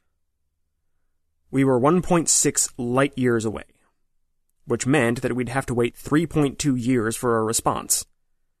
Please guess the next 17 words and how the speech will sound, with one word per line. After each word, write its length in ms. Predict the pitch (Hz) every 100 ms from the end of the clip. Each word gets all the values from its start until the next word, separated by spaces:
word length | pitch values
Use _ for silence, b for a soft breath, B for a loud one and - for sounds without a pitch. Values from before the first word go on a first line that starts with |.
| _ _ _ _ _ _
if 240 | 175 160 -
we 120 | 139
weren't 240 | 131 135
continuing 540 | - 123 143 131 117 113
to 100 | 123
move 200 | 120 117
away 220 | 113 107
from 180 | 113 -
Earth. 400 | 143 - - _ _ _ _ _ _ _ _ _ _ _ _ _ _ _
But 120 | -
we 100 | 147
were, 320 | 247 - - _ _ _ _ _ _ _
at 160 | - 143
about 340 | 135 131 -
point 320 | - 151 131 -
two 200 | 131 110
C, 420 | - 208 -